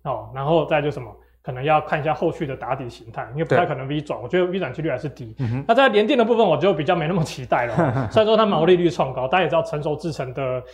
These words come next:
Speaker 1: 相关的供不应求的，未来预期供不应求状况是比，比那个高阶制程、进阶制程还要，还要更，更不乐-，
Speaker 2: 强劲，嗯。
Speaker 1: 对，还要更不乐观的。所以我觉得联电呢，短线的股价其实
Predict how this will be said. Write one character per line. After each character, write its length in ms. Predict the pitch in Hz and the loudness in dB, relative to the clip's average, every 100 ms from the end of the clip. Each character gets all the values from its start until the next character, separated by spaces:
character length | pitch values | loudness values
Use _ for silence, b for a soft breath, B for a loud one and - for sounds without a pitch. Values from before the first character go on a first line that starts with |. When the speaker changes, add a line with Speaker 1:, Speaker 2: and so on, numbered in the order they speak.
| B B | B B
Speaker 1:
相 160 | - 180 | -4 0
关 120 | 180 | 0
的 60 | 165 | 2
供 160 | 156 190 | 0 0
不 100 | 165 | 2
应 120 | 175 | 0
求 180 | - 131 | -2 -6
的， 260 | 135 127 - | -4 -6 0
未 220 | 254 196 | 4 4
来 220 | 151 120 185 | 2 -2 -4
预 100 | 196 | -6
期 140 | - | -4
供 180 | 143 170 | -2 -2
不 100 | 147 | -2
应 60 | 147 | -4
求 120 | 135 | -6
状 120 | 143 | -6
况 120 | 143 | -6
是 100 | 143 | -6
比， 140 | - 120 - _ - | -8 -12 -20 _ -14
比 120 | 139 | -8
那 120 | 156 | -4
个 380 | 143 143 131 127 - b b _ | -4 -4 -4 -6 -10 b b _
高 160 | - 175 | 0 2
阶 160 | 180 | 2
制 120 | 175 175 | 0 -2
程、 160 | 131 | -6
进 140 | 135 170 | -4 0
阶 140 | 160 | 0
制 100 | 170 | -2
程 180 | 147 120 | -8 -8
还 100 | 131 | -2
要， 180 | 151 151 | 0 0
还 160 | - | 0
要 160 | 143 156 | 2 2
更， 400 | 151 160 135 131 123 | 2 -2 -4 -10 -6
更 160 | 180 131 | -2 0
不 60 | |
乐-， 100 | 143 | 2
Speaker 2:
强 0 | |
劲， 80 | - - | 2 0
嗯。 60 | 104 | -2
Speaker 1:
对， 100 | 151 | 0
还 80 | 139 | 2
要 80 | |
更 120 | 151 151 | 0 -2
不 80 | |
乐 140 | 151 151 | 0 0
观 220 | 147 131 | -2 -6
的。 100 | 127 113 B B B | -6 -12 B B B
所 100 | - | 4
以 40 | 226 | 4
我 60 | |
觉 100 | 196 | 6
得 80 | 233 | 6
联 140 | 190 196 | 4 4
电 160 | 233 | 2
呢， 240 | 180 170 170 | 4 2 2
短 200 | 165 151 | 2 0
线 200 | - 175 | 2 2
的 120 | 185 | 2
股 180 | - 143 | 0 -2
价 180 | 196 190 | 0 0
其 140 | 175 | 0
实 260 | 151 139 | -4 -4